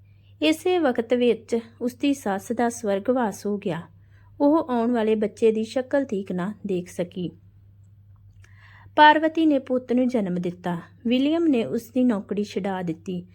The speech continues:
ਅਤੇ ਉਹ ਬੱਚੇ ਪਾਲਣ ਲੱਗੀ। ਉਸ ਵਿੱਚ ਉਹ ਸਾਰੇ ਸੰਸਕਾਰ ਭਰ ਦੇਣਾ ਚਾਹੁੰਦੀ ਸੀ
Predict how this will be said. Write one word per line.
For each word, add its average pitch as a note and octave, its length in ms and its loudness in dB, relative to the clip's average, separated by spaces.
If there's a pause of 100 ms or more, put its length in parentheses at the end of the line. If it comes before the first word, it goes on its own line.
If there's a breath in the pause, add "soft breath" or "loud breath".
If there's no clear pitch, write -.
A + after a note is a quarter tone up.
(300 soft breath)
ਅਤੇ C4+ 200 -2
ਉਹ D4 120 0
ਬੱਚੇ B3 360 -2
ਪਾਲਣ G3+ 400 -4
ਲੱਗੀ। F3+ 360 -6 (500)
ਉਸ D4+ 240 0
ਵਿੱਚ C#4+ 300 0
ਉਹ B3+ 280 0
ਸਾਰੇ D4+ 400 -2
ਸੰਸਕਾਰ A3 560 -4
ਭਰ A3 240 -4
ਦੇਣਾ F3+ 320 -6
ਚਾਹੁੰਦੀ F#3 380 -4
ਸੀ A3+ 340 -6